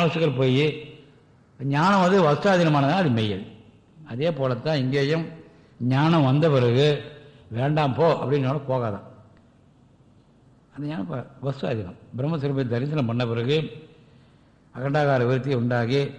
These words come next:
ஞானம் வந்துடும். அதன் பிறகு அந்த பரிமாணம் மனசுல தங்கின பிறகு இந்த ஞானம் வேண்டாம்பா அப்படின்னு கூட போகாதுங்கிறார். அதுதான் சொல்றார். அது திடமாயிரும், அது திடஞானம். அப்புறம்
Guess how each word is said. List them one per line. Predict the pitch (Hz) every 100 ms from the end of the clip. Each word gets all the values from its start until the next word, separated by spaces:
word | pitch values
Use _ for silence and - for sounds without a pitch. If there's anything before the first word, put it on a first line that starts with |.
| -
ஞானம் | 123 123 113
வந்துடும். | 107 117 139 - - - _ _ _ _ -
அதன் | 110 135 143
பிறகு | 151 156
அந்த | 139 131
பரிமாணம் | 123 143 147 147 131 - - - - - _ -
மனசுல | 135 147 -
தங்கின | 117 151 139
பிறகு | 117 107 127 127 - - - - _ -
இந்த | 131
ஞானம் | 127 131 170 135
வேண்டாம்பா | 117 135 127 107 101 80 - - -
அப்படின்னு | 120 143
கூட | 170 113
போகாதுங்கிறார். | 117 117 113 113 85 - - - - - -
அதுதான் | 107 123
சொல்றார். | 101 87 - _ _ _ _ _ _ _ _
அது | - 110
திடமாயிரும், | 135 120 78 - - - - -
அது | -
திடஞானம். | 123 110 101 85 - - - - _ _ _ _ _ - _ _ _ _ _ _ _ _ _ _ -
அப்புறம் | 143 180 185